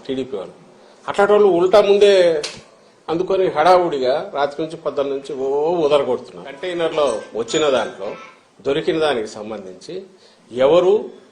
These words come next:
దీని వెనక ఎవరెవరు ఉండే అవకాశం ఉంది, ఆ కంపెనీ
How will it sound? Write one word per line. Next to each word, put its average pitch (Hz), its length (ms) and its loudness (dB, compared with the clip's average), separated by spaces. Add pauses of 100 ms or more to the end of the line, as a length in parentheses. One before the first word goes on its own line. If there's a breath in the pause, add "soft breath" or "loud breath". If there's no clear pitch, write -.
దీని 143 180 0
వెనక 147 280 2
ఎవరెవరు 156 420 2
ఉండే 143 140 -2
అవకాశం 127 500 -4
ఉంది, 123 280 -12 (540 soft breath)
ఆ 143 140 4
కంపెనీ 190 640 4